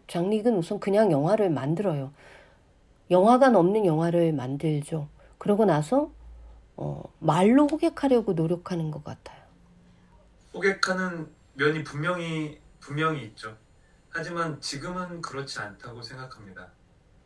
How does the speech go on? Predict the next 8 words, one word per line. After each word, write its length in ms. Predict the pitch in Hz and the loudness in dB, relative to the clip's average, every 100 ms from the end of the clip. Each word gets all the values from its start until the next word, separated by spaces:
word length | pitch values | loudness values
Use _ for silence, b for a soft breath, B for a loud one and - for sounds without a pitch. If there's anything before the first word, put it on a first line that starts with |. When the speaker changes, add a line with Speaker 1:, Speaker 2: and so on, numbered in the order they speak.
| _ B B B - | _ B B B -2
Speaker 1:
난 180 | 214 254 | 2 2
장릭이 440 | 165 196 233 262 | 0 2 2 4
뭔가를 460 | 165 165 233 277 240 | 4 4 4 6 6
말하는데 760 | 147 185 196 175 165 170 170 | 6 4 2 2 2 2 0
성공한 720 | 156 - 285 285 294 269 254 226 | -4 -6 -2 0 0 0 0 -2
지점에 720 | - 156 180 170 165 175 156 | -4 0 0 0 -4 -6 -10
개입하려고 1000 | - 170 202 - - 240 220 175 170 165 - _ _ _ - | -6 -4 -4 -6 -6 -4 -4 -6 -8 -8 -14 _ _ _ -4
해요. 220 | 180 190 | -2 -4